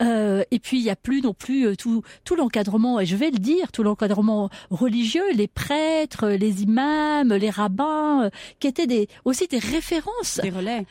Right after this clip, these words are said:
Speaker 1: Des relais à qui on demandait, des
Speaker 2: Et puis
Speaker 1: personnes
Speaker 2: avec
Speaker 1: de
Speaker 2: des
Speaker 1: confiance.
Speaker 2: rituels de
Speaker 1: Avec,
Speaker 2: passage,
Speaker 1: voilà.
Speaker 2: euh.
Speaker 1: Aujourd'hui, les parents sont très seuls.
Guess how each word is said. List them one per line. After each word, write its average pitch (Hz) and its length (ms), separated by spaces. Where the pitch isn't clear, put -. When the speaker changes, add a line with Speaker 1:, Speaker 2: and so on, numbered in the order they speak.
Speaker 1:
Des 254 120
relais 320 220
à 285 60
qui 285 160
on 254 80
demandait, 302 360
des 247 80
Speaker 2:
Et 180 60
puis 233 80
Speaker 1:
personnes 233 180
Speaker 2:
avec 277 120
Speaker 1:
de - 60
Speaker 2:
des - 40
Speaker 1:
confiance. 196 320
Speaker 2:
rituels 240 320
de 180 60
Speaker 1:
Avec, 214 140
Speaker 2:
passage, 226 640
Speaker 1:
voilà. 175 80
Speaker 2:
euh. 160 280
Speaker 1:
Aujourd'hui, 302 360
les 269 100
parents 285 260
sont 240 180
très - 320
seuls. 370 540